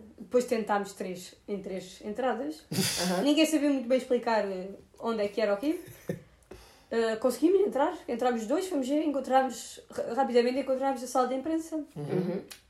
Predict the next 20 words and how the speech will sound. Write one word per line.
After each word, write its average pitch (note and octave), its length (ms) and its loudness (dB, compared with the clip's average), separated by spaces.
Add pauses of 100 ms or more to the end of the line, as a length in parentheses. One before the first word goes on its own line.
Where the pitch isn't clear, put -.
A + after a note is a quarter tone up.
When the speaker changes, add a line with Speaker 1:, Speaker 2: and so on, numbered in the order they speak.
(140)
Speaker 1:
Tudo A3+ 160 -4
bem. C#4 260 8 (1400)
Eh, F#3 460 -4 (560)
acho B3 200 -2
que - 80 -20
foi B3 120 0
tudo A#3 180 -8
bom A#3 220 2
até, C4 480 2 (680)
até A3+ 260 -4
depois A#3 320 -6
do A#3+ 200 -4
almoço. D4 380 0 (180)
Speaker 3:
Sim, C3 320 -4 (160)
é D3 80 -10
verdade. C3 380 -4 (1120)
Speaker 1:
Eh, A3 200 -4
depois B3+ 280 -4
do C#4 80 6
almoço, C#4 500 4